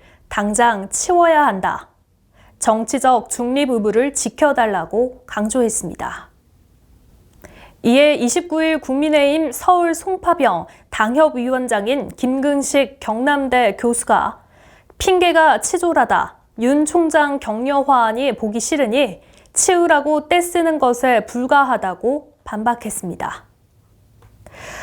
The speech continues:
한편 서초구청은 이십팔 일까지 자진 철거되지 않을 경우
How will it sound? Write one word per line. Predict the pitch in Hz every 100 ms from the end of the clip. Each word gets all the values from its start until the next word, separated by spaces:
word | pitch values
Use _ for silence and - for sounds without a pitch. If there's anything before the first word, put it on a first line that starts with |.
| -
한편 | 277 269 294 285 262 220
서초구청은 | 240 - 381 381 381 349 233 - 233 302 254 175 _ - -
이십팔 | - 269 349 349 339 403
일까지 | 392 370 311 262 170 247 _
자진 | - 220 208 269 269
철거되지 | - 381 370 349 311 294
않을 | 269 175 262 262
경우 | 240 226 160 240